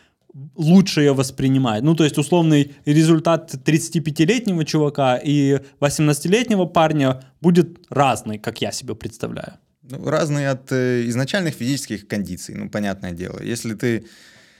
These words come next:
Speaker 2: тренированный, и ты уже выжал из себя максимум, и тут решил прокачать прыжок, то, возможно, у тебя будет результат минимальный. Ну, типа, он будет всё равно, ну, там, один, два, три сантиметра, четыре, пять, ну,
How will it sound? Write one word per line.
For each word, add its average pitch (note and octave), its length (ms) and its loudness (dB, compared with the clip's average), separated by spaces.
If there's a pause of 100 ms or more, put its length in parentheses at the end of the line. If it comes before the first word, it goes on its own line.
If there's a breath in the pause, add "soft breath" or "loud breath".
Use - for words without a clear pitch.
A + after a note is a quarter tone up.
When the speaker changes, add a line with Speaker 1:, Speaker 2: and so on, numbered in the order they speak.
(420 soft breath)
Speaker 2:
тренированный, C3 720 0
и - 20 -6
ты A#2+ 100 -4
уже A#2+ 300 2
выжал A2 340 0
из G#2+ 100 -2
себя G#2 220 -4
максимум, G2 640 -2
и G2+ 120 -6
тут G#2 220 -8
решил G#2 320 -6
прокачать A2 540 -4
прыжок, A#2+ 440 -4
то, G2+ 180 -4
возможно, A#2+ 500 0
у A2 60 -4
тебя A2+ 140 -2
будет G#2+ 180 -4
результат G2+ 400 -4
минимальный. F#2 500 -6
Ну, A#2+ 80 -4
типа, - 160 -8
он G2 180 -2
будет D#3+ 280 -2
всё - 120 -8
равно, G2+ 200 -4
ну, F#2+ 140 -8
там, F2+ 280 -12
один, F#2 340 -8
два, G2 240 -2
три G2+ 220 -6
сантиметра, F#2+ 560 -8
четыре, - 300 -10
пять, G#2 180 -6
ну, A2 220 -6